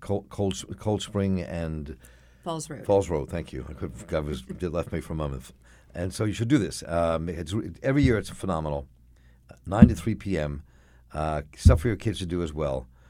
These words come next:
Speaker 1: We're sitting here with Sarah Johnson, who's director of Baltimore Cash, creating Asset Savings and Hope Campaign, and Dorothea Stierhoff, senior public relations manager at meet Q, who are two of the organizations that were, from the beginning, uh, made this happen, and they happen every year. So it's good to have you all in the studio.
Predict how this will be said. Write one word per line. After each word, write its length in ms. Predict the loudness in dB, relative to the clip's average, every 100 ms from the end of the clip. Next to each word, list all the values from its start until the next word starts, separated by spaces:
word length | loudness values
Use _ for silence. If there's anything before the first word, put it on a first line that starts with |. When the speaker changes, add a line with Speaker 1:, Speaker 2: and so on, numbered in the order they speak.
| -16
Speaker 1:
We're 80 | -12
sitting 240 | -2 0 2
here 120 | 0
with 100 | 0
Sarah 240 | 0 6
Johnson, 360 | 6 4 0 -4
who's 160 | -4
director 380 | -2 -4 -4 -6
of 80 | -4
Baltimore 320 | -4 -4 -6
Cash, 360 | -2 0 0 -4 -16 -20 -6
creating 260 | -2 -2 0
Asset 320 | -2 -2 -4
Savings 340 | -4 -4 -4
and 80 | 4
Hope 160 | 4 4
Campaign, 540 | -6 -4 -4 -4 -6 -12 -20 -16
and 200 | -6 -4
Dorothea 360 | -2 -2 -2 -4
Stierhoff, 540 | -2 -2 0 0 2 0 0 -6
senior 280 | -6 -4 -2
public 240 | -2 -2
relations 360 | -4 -6 -6 -6
manager 280 | -6 -6 -6
at 40 |
meet 200 | -6 -6
Q, 200 | -4 -4
who 160 | -4 -4
are 140 | -6 -10 -20 -6
two 80 |
of 40 | -4
the 40 |
organizations 520 | -4 -4 -4 -4 -6 -8
that 100 | -8
were, 120 | -8 -12 -10
from 120 | -8
the 60 |
beginning, 480 | -6 -2 -2 -2 -6 -12 -20 -18
uh, 240 | -8 -4 -2
made 200 | -4 -6
this 160 | -8
happen, 400 | -4 -4 -4 -10 -10 -10
and 240 | -8 -8
they 60 | -6
happen 300 | -8 -8 -8
every 220 | -8 -8
year. 280 | -8 -12 -16 -20 -20 -20 -20
So 420 | -6 -2 -2 -4 -10 -20 -18
it's 120 | -10
good 140 | -8
to 60 | -6
have 120 | -6
you 60 | 4
all 60 |
in 60 | 4
the 40 |
studio. 460 | 4 -4 -4 -4